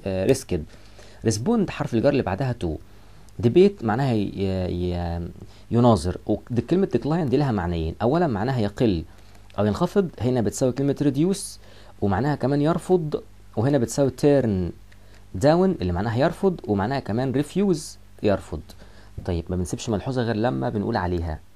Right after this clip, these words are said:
اوعى تكون ما عندكش ضمير وتكون لسه لحد دلوقتي ما عملتش لايك للفيديو وظبطت الدنيا كده، عشان يبقى عيب عليك شديد اللهجه يعني.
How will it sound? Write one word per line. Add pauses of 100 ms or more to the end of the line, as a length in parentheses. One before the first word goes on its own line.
(140)
اوعى
تكون (140)
ما
عندكش
ضمير
وتكون
لسه
لحد
دلوقتي
ما
عملتش
لايك
للفيديو (480)
وظبطت
الدنيا
كده،
عشان
يبقى
عيب
عليك
شديد
اللهجه
يعني.